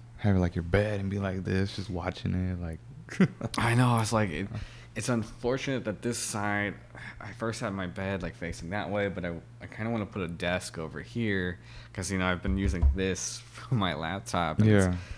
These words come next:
Speaker 2: this is just a nightstand. <laughs>
Speaker 1: Yeah.
Speaker 2: So, uh, it's on the to-do list, and eventually it'll be a desk there, but yeah, like, I'll stack some pillows there, hit the T V on, um,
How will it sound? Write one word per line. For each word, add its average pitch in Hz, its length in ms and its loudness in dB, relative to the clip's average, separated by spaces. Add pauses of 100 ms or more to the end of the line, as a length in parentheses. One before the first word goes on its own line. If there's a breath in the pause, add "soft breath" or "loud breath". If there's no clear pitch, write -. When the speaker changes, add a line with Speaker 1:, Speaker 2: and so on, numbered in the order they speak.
(160 loud breath)
Speaker 2:
this 98 180 0
is 95 40 -6
just - 280 -2
a 85 40 2
nightstand. 92 600 0 (180)
<laughs> - 0 - (240)
Speaker 1:
Yeah. 104 440 6 (760 loud breath)
Speaker 2:
So, 95 580 2
uh, 95 300 4 (640)
it's - 140 -4
on 101 100 0
the 117 80 0
to-do 95 380 -2
list, 90 180 -2
and 87 100 -4
eventually 85 360 -2
it'll 73 100 -4
be 76 140 -4
a 78 80 -4
desk 76 420 -6
there, 85 320 -6
but 67 180 -10
yeah, 123 220 0
like, 101 200 -6 (460 loud breath)
I'll 101 320 -2 (300)
stack - 380 -10
some 90 120 -8
pillows 87 440 -2
there, 90 340 0
hit 92 220 -10
the 87 80 -12
T 90 240 -4
V 90 200 -4
on, 87 400 -4
um, 78 440 -6